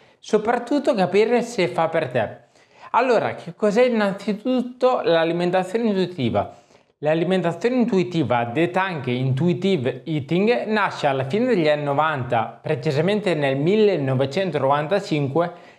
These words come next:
da due nutrizioniste che erano un po' stanche del classico concetto di dieta rigido. Le classiche diete le conosci, insomma, anche tu, forse le avrai fatte.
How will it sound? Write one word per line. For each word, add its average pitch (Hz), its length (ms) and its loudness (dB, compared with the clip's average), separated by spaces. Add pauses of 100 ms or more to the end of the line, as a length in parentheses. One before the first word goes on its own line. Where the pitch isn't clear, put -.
(120)
da 143 160 2
due 226 240 0
nutrizioniste 160 1120 0
che 240 120 -2
erano 240 240 2
un 180 120 2
po' 180 140 0
stanche 180 540 -2
del 131 200 0
classico 147 600 0
concetto 143 560 -2
di 120 180 0
dieta 139 580 0 (340)
rigido. 135 840 0 (220)
Le 139 200 -2
classiche 151 500 -2
diete 165 360 2
le 147 120 0
conosci, 147 420 -2
insomma, 143 340 0
anche 139 240 -2
tu, 165 200 0
forse 156 340 0
le 131 40 2
avrai 127 300 -2
fatte. 135 600 -2